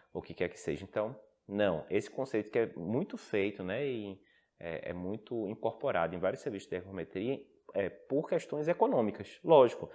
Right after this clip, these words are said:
se um exame acaba com oitenta e cinco por cento da frequência cardíaca máxima, ele vai demorar menos tempo do que um exame que chegaria a noventa e cinco, cem por cento da frequência cardíaca máxima.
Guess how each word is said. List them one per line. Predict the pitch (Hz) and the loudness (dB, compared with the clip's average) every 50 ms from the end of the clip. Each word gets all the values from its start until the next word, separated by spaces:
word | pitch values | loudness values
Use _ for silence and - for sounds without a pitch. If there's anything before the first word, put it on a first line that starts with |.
| - - - - _ | -16 -20 -20 -20 _
se | - - - 151 | -8 -2 2 2
um | 156 | 4
exame | 190 196 160 143 139 127 120 120 123 117 - | 4 2 2 0 0 0 0 0 -2 -2 2
acaba | 117 120 123 - - 110 95 92 95 | 2 2 2 2 2 4 4 4 2
com | - - 101 | 2 0 0
oitenta | 101 - 120 - 135 | 0 0 -2 -4 -4
e | 131 | -4
cinco | - 113 113 - - | -6 -8 -10 -10 -12
por | - 107 | -14 -10
cento | - 95 90 - | -10 -10 -8 -8
da | 87 | -10
frequência | - - 90 - 87 82 - - | -10 -10 -10 -10 -10 -12 -12 -10
cardíaca | - 87 82 85 82 76 71 71 - - 73 71 - _ _ _ _ _ _ _ _ _ _ _ _ _ _ _ _ _ | -10 -10 -10 -8 -8 -8 -8 -8 -8 -10 -12 -12 -14 _ _ _ _ _ _ _ _ _ _ _ _ _ _ _ _ _
máxima, | 110 104 95 92 101 113 - - 143 117 - | -4 0 2 4 4 2 2 -2 -8 -8 -4
ele | - 120 131 147 | -2 0 2 4
vai | 156 151 | 4 4
demorar | 151 160 156 147 135 117 101 | 2 4 4 6 6 8 6
menos | 107 113 143 190 226 240 - | 6 4 2 0 -2 -2 -4
tempo | - - 226 196 - - - - 254 - _ _ _ _ _ _ | -2 0 0 0 0 0 -4 -8 -12 -14 _ _ _ _ _ _
do | - 180 180 | 0 2 2
que | 180 - 165 | 4 2 2
um | 160 170 | 2 2
exame | 170 151 127 117 110 117 127 143 165 | 0 0 0 2 2 2 2 0 -2
que | - - - - 156 147 143 139 127 - | -6 -6 -4 -2 -2 0 0 -2 -4 -4
chegaria | - - 127 117 117 113 107 98 98 | -4 -2 0 2 4 2 4 2 0
a | 101 | 0
noventa | 101 101 95 101 101 - 95 | 0 -2 -2 -4 -6 -6 -8
e | |
cinco, | - - - 92 92 92 - - | -8 -8 -8 -8 -8 -8 -10 -10
cem | - - 95 | -6 -6 -6
por | 95 - - | -6 -8 -8
cento | - - 90 85 - | -6 -6 -6 -4 -6
da | 92 | -8
frequência | - 85 82 - 82 - 73 | -8 -8 -10 -10 -12 -12 -10
cardíaca | - 80 80 80 71 71 - 80 | -10 -8 -8 -8 -10 -10 -10 -8
máxima. | 80 76 71 71 - - - - | -8 -8 -8 -10 -12 -14 -18 -20